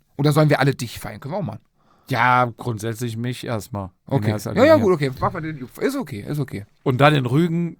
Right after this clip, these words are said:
Speaker 2: die
Speaker 1: Könnt ihr auch
Speaker 2: Gewinnerin
Speaker 1: helfen?
Speaker 2: und den Gewinner.
Speaker 1: Meinst du, meinst du, du
Speaker 2: Mit,
Speaker 1: würdest deinen
Speaker 2: mit
Speaker 1: Künstler-,
Speaker 2: Rügen
Speaker 1: meinst du,
Speaker 2: krieg-
Speaker 1: du würdest deinen Künstlernamen bekommen, wenn du einen eigenen Feiertag hast? Meinst du, das reicht dann aus?
Speaker 2: Nein. <laughs> Nein, n-,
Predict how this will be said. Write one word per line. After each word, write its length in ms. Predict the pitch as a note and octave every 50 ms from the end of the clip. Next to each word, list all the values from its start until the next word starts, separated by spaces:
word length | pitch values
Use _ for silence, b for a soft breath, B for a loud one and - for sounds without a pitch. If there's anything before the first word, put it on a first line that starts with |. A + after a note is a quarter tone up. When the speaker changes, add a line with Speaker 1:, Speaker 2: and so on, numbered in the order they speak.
| _ _ _ _ _ -
Speaker 2:
die 60 | -
Speaker 1:
Könnt 140 | - G3 G3+ G#3
ihr 60 | F#3
auch 20 | D3+
Speaker 2:
Gewinnerin 180 | C#3+ E3+ G3 -
Speaker 1:
helfen? 40 | F3
Speaker 2:
und 80 | D#3 C3+
den 120 | C#3 C3+
Gewinner. 280 | C3+ C3 B2+ B2+ B2 - - -
Speaker 1:
Meinst 340 | - - A3+ C4+ - - -
du, 140 | C#4 C#4 - - -
meinst 220 | - F#3+ A3+ -
du, 40 | -
du 60 | E3+
Speaker 2:
Mit, 80 | F#3 G3+
Speaker 1:
würdest 120 | - -
deinen 100 | F3 E3+
Speaker 2:
mit 100 | F3+ G3 G3
Speaker 1:
Künstler-, 180 | F3 D3+ - C4+
Speaker 2:
Rügen 220 | D4 C#4+ - F#3
Speaker 1:
meinst 240 | F3+ G#3+ G3 A3 -
du, 40 | C4
Speaker 2:
krieg- 40 | B3+
Speaker 1:
du 40 | A3
würdest 140 | B3+ - -
deinen 80 | F3+ D3+
Künstlernamen 400 | - A3 - - F3+ F3 E3+ D#3+
bekommen, 260 | D3+ C#3 - F3 G3+
wenn 80 | G3 D3+
du 40 | C#3
einen 60 | A2
eigenen 140 | A2+ C3 B2
Feiertag 480 | - - A#2 A2 B2+ - - - A3 -
hast? 260 | D3+ C3 - - _ _ _
Meinst 180 | - E3 E3+ -
du, 60 | C3+
das 200 | B2+ - - -
reicht 340 | - A#2 - - - - D#3
dann 100 | E3+ E3+
aus? 500 | - - - - E4 F4 - - - -
Speaker 2:
Nein. 400 | B2+ C#3 C3+ C3+ D3 C3+ A#2 G#2 - - - - - D4 - -
<laughs> 300 | A#3 - - A#3 - -
Nein, 480 | B3+ B3+ B3+ C4 C4+ D#3 D#3+ D3+ - A2 A2+
n-, 140 | C#3 E3